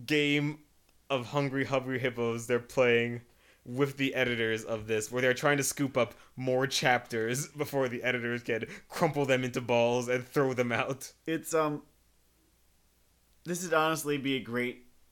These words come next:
Speaker 2: fantastic jumping off point if, you know, the two of us actually did have that much inside knowledge onto how the, uh, the manga industry works.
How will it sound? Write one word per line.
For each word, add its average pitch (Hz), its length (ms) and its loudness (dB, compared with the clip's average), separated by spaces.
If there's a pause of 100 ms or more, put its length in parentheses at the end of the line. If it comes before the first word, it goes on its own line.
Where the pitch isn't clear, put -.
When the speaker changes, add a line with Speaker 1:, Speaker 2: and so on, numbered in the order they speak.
(220)
Speaker 2:
fantastic 147 800 0 (120)
jumping 117 380 -2
off 104 300 -2
point 95 280 -8 (460)
if, 135 240 -4
you 139 120 -2
know, 117 260 0 (1600)
the 143 140 -6
two 165 200 0
of 143 80 -2
us 143 120 0
actually 135 400 0
did 131 220 0
have 123 320 0
that 120 340 -2
much 127 260 -4
inside 120 600 0 (100)
knowledge 120 480 -2 (100)
onto 117 440 -6 (300)
how 131 580 -4
the, 117 340 -2
uh, 110 140 0
the 107 120 -4
manga 113 380 -2
industry 123 460 -8
works. 120 460 -4